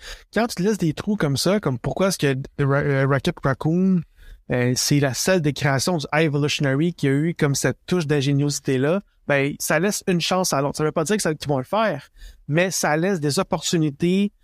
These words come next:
à développer les personnages puis à expliquer pourquoi telle affaire arrive. Fait que c'est, c'est tout le temps, euh, là, en partant, ça, ça, ça, c'est, c'est pas au cinéma, là, c'est dans les comics, mais tu sais, c'est juste un exemple pour dire que c'est, c'est, c'est,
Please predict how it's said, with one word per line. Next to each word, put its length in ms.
à 160
développer 560
les 120
personnages 540
puis 100
à 60
expliquer 360
pourquoi 340
telle 180
affaire 340
arrive. 360
Fait 220
que 60
c'est, 260
c'est 180
tout 120
le 80
temps, 380
euh, 260
là, 200
en 40
partant, 280
ça, 160
ça, 200
ça, 140
c'est, 200
c'est 140
pas 120
au 100
cinéma, 320
là, 100
c'est 120
dans 100
les 100
comics, 380
mais 220
tu 80
sais, 80
c'est 140
juste 140
un 80
exemple 360
pour 160
dire 340
que 260
c'est, 380
c'est, 240
c'est, 280